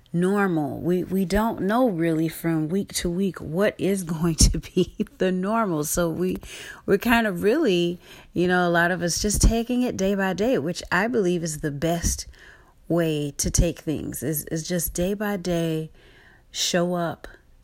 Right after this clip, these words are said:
and give it your best effort. I know for me, and, and again, for most of us,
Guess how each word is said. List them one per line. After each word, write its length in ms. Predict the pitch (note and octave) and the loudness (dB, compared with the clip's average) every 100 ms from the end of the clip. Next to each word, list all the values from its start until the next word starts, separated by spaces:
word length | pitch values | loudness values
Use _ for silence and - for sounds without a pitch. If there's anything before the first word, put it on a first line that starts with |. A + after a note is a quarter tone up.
| _ _ | _ _
and 460 | E3+ E3 E3 D#3+ D3+ | -2 0 0 -2 -2
give 180 | E3 D#3 | -4 -4
it 100 | - | -4
your 140 | E3+ | -4
best 480 | D#3 D#3 D#3+ - - - | -2 -2 0 -2 -4 -6
effort. 420 | E3 E3 D#3 C#3+ - _ - - - - - - - - | -6 -4 -4 -6 -8 _ -20 -20 -20 -20 -18 -18 -18 2
I 160 | A3 A3+ | 4 6
know 640 | A3+ A#3 A#3 A3+ G#3+ - - - | 4 4 4 2 0 -4 -10 -16
for 260 | - F3+ F3 | -4 0 2
me, 520 | F3+ A#3 A#3 D#3 D3 - - | 2 2 2 0 -2 -10 -6
and, 280 | - F3+ - | -2 -2 -2
and 360 | E3 F3 D#3+ - | -2 -2 -4 -6
again, 680 | E3 D3+ F3 G3+ F#3 D3+ - - | -6 -2 -2 0 0 -2 -6 -12
for 260 | - - F3 | -10 -4 0
most 460 | E3 D#3+ G#3+ - - - | 0 0 0 0 -2 -4
of 260 | - G3+ G#3 | -2 0 0
us, 540 | C3 C#3 - - - | -4 0 2 2 0